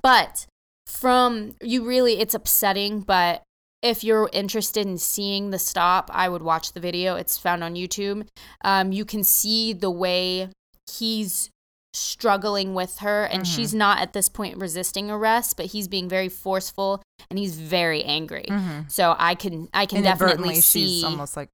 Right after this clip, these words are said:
Speaker 2: kind of trying to defend herself, which is,
Speaker 1: Right.
Speaker 2: might come across as resisting.
Speaker 1: Right. Um, Sandra is heard off camera saying her head was slammed into the ground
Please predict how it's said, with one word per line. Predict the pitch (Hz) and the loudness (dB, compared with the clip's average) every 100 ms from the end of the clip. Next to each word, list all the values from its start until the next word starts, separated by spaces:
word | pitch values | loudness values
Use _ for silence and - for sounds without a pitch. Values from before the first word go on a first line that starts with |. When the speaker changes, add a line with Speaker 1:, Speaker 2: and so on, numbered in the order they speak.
| _ | _
Speaker 2:
kind | 156 135 | -12 -12
of | |
trying | 135 135 | -12 -12
to | - | -12
defend | - - 127 | -14 -14 -12
herself, | - - - | -10 -8 -8
which | - 180 | -8 0
is, | |
Speaker 1:
Right. | 269 233 185 | 2 2 2
Speaker 2:
might | 180 156 | 0 0
come | 165 | -4
across | 143 151 139 - | -2 0 0 -2
as | - | -8
resisting. | - - - 92 170 | -10 -10 -10 -10 -8
Speaker 1:
Right. | 185 - - _ _ _ - - - | -8 -10 -16 _ _ _ -20 -20 -6
Um, | 233 214 196 196 | 0 2 0 -2
Sandra | - 240 247 233 226 214 214 - _ _ _ _ - | 0 2 2 4 6 6 2 -6 _ _ _ _ -6
is | 208 - | -2 0
heard | 233 233 | 4 6
off | 202 214 | 6 4
camera | - 220 208 202 190 | 2 0 2 2 2
saying | - 190 190 185 185 | 2 2 2 0 -2
her | 185 - 196 | -6 -2 0
head | 208 202 | 2 0
was | 196 - | 2 2
slammed | - 202 202 202 | 2 2 0 -2
into | 185 190 185 | -4 -6 -6
the | 190 | -4
ground | 185 170 160 160 180 | -2 0 0 -2 -6